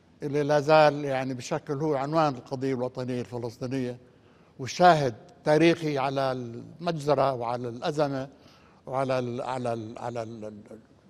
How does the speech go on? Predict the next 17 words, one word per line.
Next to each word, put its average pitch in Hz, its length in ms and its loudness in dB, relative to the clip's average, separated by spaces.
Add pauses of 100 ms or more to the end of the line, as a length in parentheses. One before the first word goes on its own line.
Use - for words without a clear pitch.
(220)
الخسارة 180 480 4
اللي 147 160 -2
احنا 143 300 -8 (580)
يعني 127 380 -6
فقدنا 139 500 -6
فيها 127 260 -6
وطننا 117 420 -6
وأرضنا. 113 520 -10 (840)
آه، 127 180 -8
الشيء 196 240 -4
الثاني 196 460 -2
إنه 190 400 -6 (560)
مع، 170 160 -4
مع 185 240 -4
مجموعة 196 560 -2
من، 123 320 -8
آه، 113 280 -6